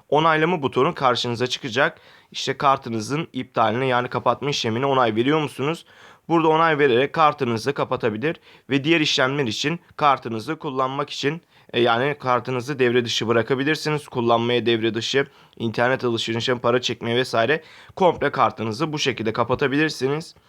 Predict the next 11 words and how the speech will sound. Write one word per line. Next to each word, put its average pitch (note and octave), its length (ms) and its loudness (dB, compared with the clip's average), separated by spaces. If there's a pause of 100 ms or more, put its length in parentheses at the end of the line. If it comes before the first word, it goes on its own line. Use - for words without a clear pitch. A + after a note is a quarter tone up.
(300)
Onun E3 220 2
dışında E3 240 0
Yapı D#3+ 220 0
Kredi E3 280 2
şubelerinden C3+ 760 2
de C#3+ 180 0 (280)
benzer C3+ 320 2
işlemini B2 380 0
evrak C#3 460 0
doldurarak C3 680 2
gerçekleşebilirsiniz. A2+ 1600 -2